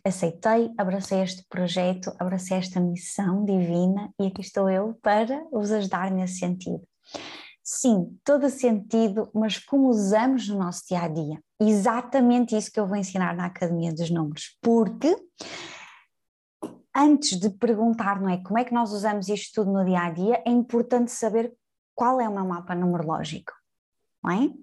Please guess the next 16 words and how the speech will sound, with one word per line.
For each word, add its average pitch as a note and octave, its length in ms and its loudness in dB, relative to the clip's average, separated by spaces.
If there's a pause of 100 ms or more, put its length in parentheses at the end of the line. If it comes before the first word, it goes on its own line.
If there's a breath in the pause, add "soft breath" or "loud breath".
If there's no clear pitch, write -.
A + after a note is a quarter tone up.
(280 loud breath)
Perceber G3+ 420 0
o A3 140 2
que B3 180 2
é B3+ 80 4
que B3+ 120 2
eu B3 60 4
tenho A#3 200 0
em G3+ 160 0
equilíbrio, F#3+ 680 0 (140)
quais A#3+ 300 0
são A#3 140 0
os G#3 80 -2
dons F#3+ 200 -4
que - 140 -8
eu, F3+ 160 -6
dons, F3+ 440 0